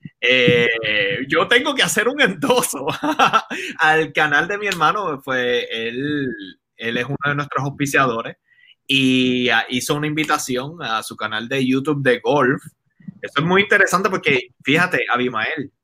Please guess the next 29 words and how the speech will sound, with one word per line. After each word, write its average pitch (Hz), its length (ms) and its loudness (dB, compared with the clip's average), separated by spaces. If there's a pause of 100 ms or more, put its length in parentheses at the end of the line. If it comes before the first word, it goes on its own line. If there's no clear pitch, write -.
(140)
yo 120 120 -8
pensaba 139 340 -2
que 233 80 -2
el 185 140 -2
golf 151 320 -2
era 196 180 -4
como 202 180 -8
que 120 260 -2 (280)
aburrido, 107 760 -6
como 98 220 -20
que, 98 180 -8 (480)
¿qué 117 80 -2
es 131 100 0
eso? 139 340 0 (400)
Y 139 280 4
yo 143 360 4
entro 147 380 2
al 202 120 2
canal 226 320 2
de 226 280 6
él 135 220 0 (200)
y 139 100 2
de 139 120 6
verdad 113 280 2
que 160 60 2
es 170 80 0
divertidísimo. 202 920 0
Oye, 127 340 4
eh, 135 40 4